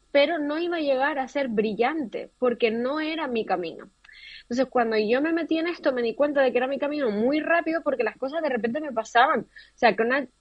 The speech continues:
amiga me viera unas alpargatas que yo había hecho con mis manos sin saber nada de costura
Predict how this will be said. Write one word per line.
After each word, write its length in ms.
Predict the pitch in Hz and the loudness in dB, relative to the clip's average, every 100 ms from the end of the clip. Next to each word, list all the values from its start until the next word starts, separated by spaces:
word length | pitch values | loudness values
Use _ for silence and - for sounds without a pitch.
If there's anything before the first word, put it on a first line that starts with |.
| _ | _
amiga 400 | 220 226 311 320 | 0 2 2 2
me 120 | 254 | 4
viera 160 | 226 240 | 4 2
unas 140 | 262 | 2
alpargatas 520 | 269 254 254 294 277 240 | 2 4 4 4 2 2
que 100 | 208 | 2
yo 60 | |
había 160 | 202 233 | 4 4
hecho 160 | 233 247 | 2 0
con 140 | 247 | 0
mis 140 | 240 240 | 0 0
manos 360 | 277 302 220 214 | 0 0 -2 -2
sin 160 | 202 | -4
saber 440 | 202 196 247 185 190 | 0 2 4 2 -2
nada 400 | 202 269 269 202 | 4 4 6 4
de 120 | 185 | 2
costura 540 | 165 - 277 269 - | -4 -4 2 2 2